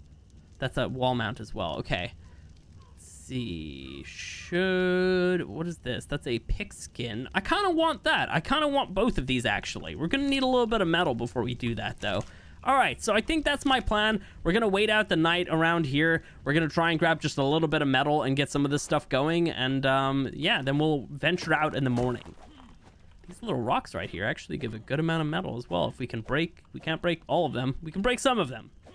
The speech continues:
What about this? Nope. Yeah, I've got a good amount of metal from just hitting these tiny little, like, rocks embedded into the ground. You can't get all of them,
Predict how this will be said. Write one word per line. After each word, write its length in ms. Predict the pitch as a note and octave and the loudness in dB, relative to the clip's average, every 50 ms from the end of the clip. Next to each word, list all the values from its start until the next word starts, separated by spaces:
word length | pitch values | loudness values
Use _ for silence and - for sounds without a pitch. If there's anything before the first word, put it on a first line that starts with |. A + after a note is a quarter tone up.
| - - - - - - - - - - - | -20 -20 -20 -20 -20 -20 -20 -20 -20 -12 -8
What 100 | - C3+ | -4 -2
about 140 | C#3 C3+ A#2+ | 0 0 0
this? 240 | B2 - - - - | 0 -2 -4 -4 -4
Nope. 200 | A#2 C3+ - - - - - - - - - - | -4 -4 -4 -6 -14 -20 -20 -20 -18 -18 -8 -2
Yeah, 200 | E3+ F#3+ G#3 F3 | 0 0 2 2
I've 140 | A3+ C#4+ - | 0 2 2
got 160 | F4 F4 F4 | 2 2 2
a 80 | C#4+ - | 2 -2
good 320 | - - - F#3 A#3 C4 | -2 0 2 2 4 2
amount 260 | B3+ A#3+ A#3 A3+ A3+ | 2 0 0 0 2
of 80 | G#3+ F#3 | 2 2
metal 260 | F3 F#3 G3+ F3+ D#3 | 2 4 2 2 0
from 160 | - D3+ C#3+ | 0 0 0
just 200 | C#3+ C#3 C3 - | 0 0 0 0
hitting 240 | - D3+ D#3+ D#3 D3+ | 0 0 2 2 2
these 180 | D3 C#3 B2+ - | 2 2 0 -2
tiny 380 | - - D3 D3+ D#3 D#3+ D#3 | -4 -2 0 2 2 2 2
little, 260 | D3 D3 D3 C#3 C#3+ | 2 2 2 2 2
like, 140 | C#3 C3 A#2+ - | 2 0 0 0
rocks 460 | A2+ A#2+ B2 B2+ - - - - - - | 0 2 2 2 0 -4 -18 -16 -8 -4
embedded 440 | C#3+ C3+ B2 B2+ B2+ B2+ C3 B2+ | -2 0 0 0 0 0 0 0
into 200 | C3 C3 B2+ - | 0 0 -2 -2
the 100 | B2 A2 | -6 -8
ground. 520 | A2 - G#2+ F#2+ G#2+ A#2 G#2+ F#2 F2 G2+ - - - - | -10 -8 -6 -4 -4 -4 -4 -6 -8 -12 -14 -16 -16 -14
You 140 | - C#3 - | -12 -10 -4
can't 320 | - - A#3 D4 C#4+ B3 | 0 2 2 2 2 0
get 200 | - C#4+ C4 - - | -2 -2 -2 -2 0
all 280 | - E3 G#3+ B3+ A#3+ E3+ | 2 2 4 4 4 2
of 120 | B2 - | 0 0
them, 340 | - G#2+ G2+ G#2 G#2+ A#2+ | -2 -4 -2 -4 -4 -6